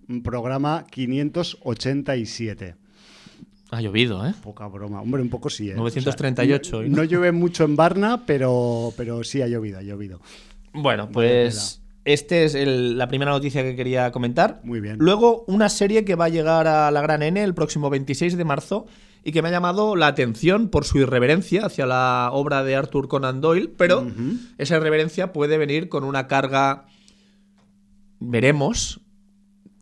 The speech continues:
Speaker 2: importante de, de género, vamos a decir.
Speaker 1: Bueno, bueno.
Speaker 2: Lo que pasa que veremos cómo está hecha y si, eh, realmente merece la pena. Es una serie que se llama The Irregulars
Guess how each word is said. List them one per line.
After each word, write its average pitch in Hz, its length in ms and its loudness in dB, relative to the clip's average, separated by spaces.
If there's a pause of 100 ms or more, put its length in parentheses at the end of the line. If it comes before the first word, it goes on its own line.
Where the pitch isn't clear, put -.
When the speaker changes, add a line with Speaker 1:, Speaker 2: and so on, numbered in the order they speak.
(140)
Speaker 2:
importante 139 840 -2
de, 120 720 -2 (680)
de 120 120 -4
género, 117 480 -8 (200)
vamos 113 320 -14
a 107 60 -8
decir. 87 300 -18 (100)
Speaker 1:
Bueno, 104 320 -6
bueno. 131 360 -4 (100)
Speaker 2:
Lo 110 100 -2
que 110 80 0
pasa 120 220 -2
que 135 100 0
veremos 123 300 -2
cómo 131 140 -6
está 123 240 -4
hecha 139 300 -4
y 127 120 -4
si, - 180 -8 (140)
eh, 110 360 -2 (260)
realmente 117 580 0
merece 117 360 0
la 104 160 -6
pena. 87 280 -16 (960)
Es 190 160 0
una 190 120 4
serie 202 260 2
que 196 60 -6
se 170 100 0
llama 175 340 -2
The 135 240 2
Irregulars 190 960 4